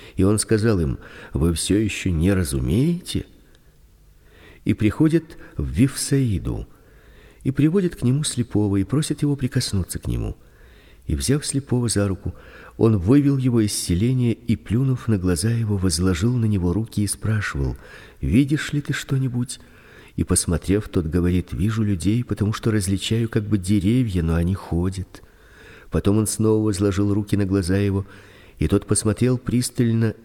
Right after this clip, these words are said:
и исцелился, и стал видеть ясно всё.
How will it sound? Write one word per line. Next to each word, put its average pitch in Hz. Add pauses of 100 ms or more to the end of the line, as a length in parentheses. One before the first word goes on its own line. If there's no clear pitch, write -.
(120)
и 95
исцелился, 104 (400)
и 80
стал 98
видеть 107
ясно 123
всё. 82